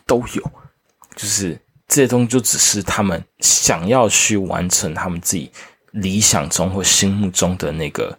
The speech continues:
目标的其中一个手段而已，甚至不只是职业摔跤，最近是亚运的时节嘛，就是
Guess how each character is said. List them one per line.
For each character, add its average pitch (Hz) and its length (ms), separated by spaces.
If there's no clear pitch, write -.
目 117 240
标 90 280
的 87 120
其 - 240
中 104 80
一 110 40
个 98 60
手 - 340
段 117 300
而 78 100
已， - 80
甚 220 240
至 180 80
不 165 160
只 107 180
是 110 60
职 98 200
业 98 80
摔 90 240
跤， - 240
最 127 180
近 107 180
是 85 380
亚 - 280
运 104 260
的 - 280
时 - 440
节 82 340
嘛， 85 280
就 - 80
是 - 160